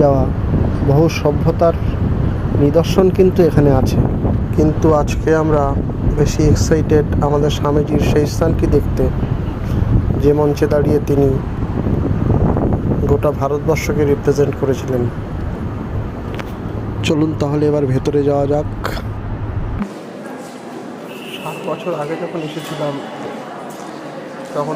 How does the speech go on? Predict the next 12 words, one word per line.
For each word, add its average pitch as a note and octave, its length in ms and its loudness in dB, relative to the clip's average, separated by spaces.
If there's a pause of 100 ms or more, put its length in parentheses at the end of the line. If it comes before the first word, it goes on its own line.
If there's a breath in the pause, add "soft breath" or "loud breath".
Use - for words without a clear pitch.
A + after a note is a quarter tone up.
দেখেছিলাম D3 440 -8
এই C#3+ 100 -8
সিঁড়িগুলোর D#3 500 -8
মধ্যে D3 260 -8
স্বামীজির C#3+ 420 -6
প্রত্যেকটা C#3+ 520 -8
স্পিচ E3+ 420 -10 (1400)
এবং C#3+ 140 -4 (340)
ছবি F3+ 220 -8 (100)
খোদাই F3+ 340 -4
করা C#3 200 -2
ছিল। B2+ 160 -10